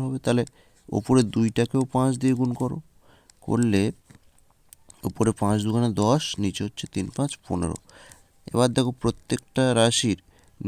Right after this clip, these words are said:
নিচের হরগুলো কিন্তু পনেরো আছে, আর উপরে একজনের দশ, প্রথম জনের, প্রথমটা হচ্ছে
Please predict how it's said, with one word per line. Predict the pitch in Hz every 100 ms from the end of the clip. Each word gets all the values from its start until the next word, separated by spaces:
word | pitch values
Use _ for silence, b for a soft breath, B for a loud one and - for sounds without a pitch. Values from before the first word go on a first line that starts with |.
| 107
নিচের | 104 - 120 107
হরগুলো | 104 107 113 113 117 113
কিন্তু | 113 - 156 b b b _ -
পনেরো | 117 110 98 90 87
আছে, | - 113 - b b -
আর | 107 101
উপরে | - 127 131 120 - _ 104
একজনের | 101 104 113 113 - 98
দশ, | 98 120 -
প্রথম | 104 98 104 101
জনের, | 104 156 _ _ _
প্রথমটা | 107 107 101 104
হচ্ছে | -